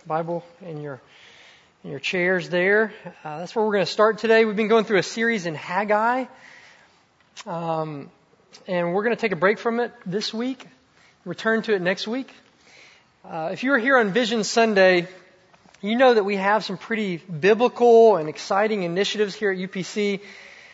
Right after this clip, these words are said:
and we've had to, had the opportunity to preach through most of them, uh, this year, uh,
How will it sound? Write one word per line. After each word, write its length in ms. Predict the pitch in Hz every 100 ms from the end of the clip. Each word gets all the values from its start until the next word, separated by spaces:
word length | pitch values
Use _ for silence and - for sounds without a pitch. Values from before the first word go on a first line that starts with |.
| _
and 140 | - 190
we've 100 | 214
had 200 | 247 214
to, 160 | 185 - - - -
had 200 | 220 240
the 40 |
opportunity 400 | 226 226 254 208
to 60 | -
preach 340 | - 302 -
through 180 | 254 214
most 380 | 202 247 240 214
of 120 | 156
them, 400 | 160 156 151 139 _ - _ _ -
uh, 160 | 170 160
this 320 | 180 190 -
year, 460 | 214 233 180 147 123 - 185
uh, 260 | 185 170 156